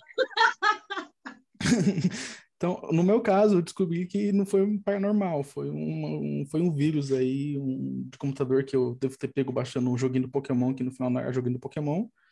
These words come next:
E é isso, mas me deu muito medo. <laughs>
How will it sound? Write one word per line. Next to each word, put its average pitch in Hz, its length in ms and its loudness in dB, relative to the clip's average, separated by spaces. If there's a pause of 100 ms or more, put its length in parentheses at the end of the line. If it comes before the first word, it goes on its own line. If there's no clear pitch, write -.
(560)
E 240 640 0
é 302 140 4
isso, 247 380 2
mas 180 380 -4
me 180 140 0
deu 165 120 -2
muito 170 200 -2
medo. 214 160 6
<laughs> 156 720 0